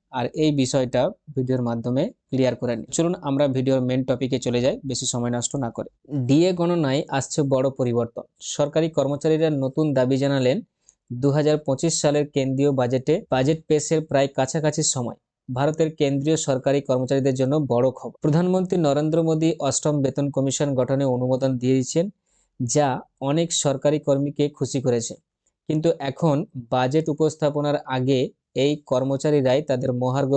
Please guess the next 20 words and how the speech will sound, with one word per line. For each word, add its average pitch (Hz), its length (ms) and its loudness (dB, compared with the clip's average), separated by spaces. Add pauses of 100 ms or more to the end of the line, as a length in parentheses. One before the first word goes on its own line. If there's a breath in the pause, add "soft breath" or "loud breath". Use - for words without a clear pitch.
ভাতা 123 320 0 (120)
অর্থাৎ 123 320 -4 (140)
ডিএ 135 280 4 (520)
গণনার 135 480 0
পদ্ধতিতে 127 460 -2
কিছু 131 280 -6
পরিবর্তনের 135 800 0 (100)
দাবি 127 320 0
জানাচ্ছেন। 120 440 -4 (100)
তো 151 100 2
কি 190 260 -4
পরিবর্তনের 165 640 2
দাবি 135 260 2
জানানো 135 320 0
হচ্ছে, 135 360 -4 (260)
তো - 120 -4
চলুন 143 300 0 (160)
জেনে 127 220 0
নিই 131 200 -2
আজকের 123 360 -4